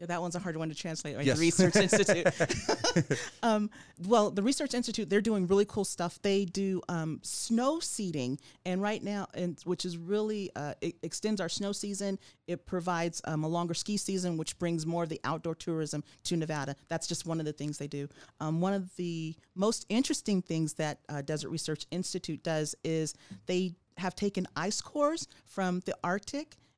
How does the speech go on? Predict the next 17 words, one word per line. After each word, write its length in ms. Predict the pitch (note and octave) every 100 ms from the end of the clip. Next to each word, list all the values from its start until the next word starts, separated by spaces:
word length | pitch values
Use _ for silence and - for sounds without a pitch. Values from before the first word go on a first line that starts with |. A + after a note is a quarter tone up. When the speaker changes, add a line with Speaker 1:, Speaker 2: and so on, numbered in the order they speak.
| -
Speaker 1:
and 260 | F3+ F3 E3+
they 140 | F#3
are 80 | F#3
studying 480 | - - G3 G#3 F#3+
them. 340 | E3+ D#3+ D#3 - -
Um, 340 | D#3 D3+ C#3+ D3+ _ -
I'm 140 | G#3
kinda 220 | A3 F#3
geeky 340 | D3 E3+ E3+ G3
about 260 | G3 F#3
that, 220 | F#3+ F#3 -
so 180 | D#3+ C#3
it's 140 | A#2+
a 60 | B2
Speaker 2:
<laughs> 100 | -
Speaker 1:
science 260 | D#3 E3 -
thing. 220 | G3